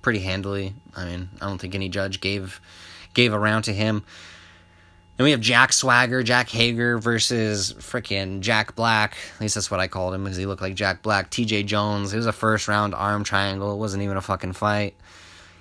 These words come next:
And he held the choke a little long, which was wrong, I think. Like, dude, you knew you fucking won and he tapped. Just stop, bro. Just stop. But now that he did that,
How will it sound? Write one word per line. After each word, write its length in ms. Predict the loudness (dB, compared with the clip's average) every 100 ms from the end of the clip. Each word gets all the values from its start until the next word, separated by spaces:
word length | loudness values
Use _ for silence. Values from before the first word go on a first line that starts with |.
| -2
And 480 | 4 6 6 4 0
he 260 | -2 0
held 360 | 4 4 4 4
the 280 | 4 4 2
choke 320 | 2 4 4
a 60 | 2
little 240 | 4 4
long, 580 | 4 4 4 4 0 -8 -16 -12
which 200 | -6 -2
was 160 | 0 0
wrong, 640 | 2 2 2 2 0 -4
I 140 | -4 0
think. 280 | 0 0 0
Like, 360 | -2 -4 -6
dude, 220 | -2 0
you 80 | 0
knew 200 | 0 0
you 200 | 0 -2
fucking 360 | -2 -4 -4 -4
won 300 | -2 -2 -2
and 200 | -4 -6
he 140 | -8
tapped. 440 | -4 0 0 -4 -4
Just 180 | -4
stop, 380 | -2 -2 -2 -2
bro. 260 | -4 -6 -6
Just 200 | -6 -6
stop. 400 | -6 -4 -4 -6 -16 -20 -20 -20 -20 -20 -20 2
But 300 | 8 8 8 0 -20 -20 -14
now 420 | 0 4 8 8 6
that 80 | 2
he 200 | 0 0
did 320 | 6 4 6
that, 300 | 6 6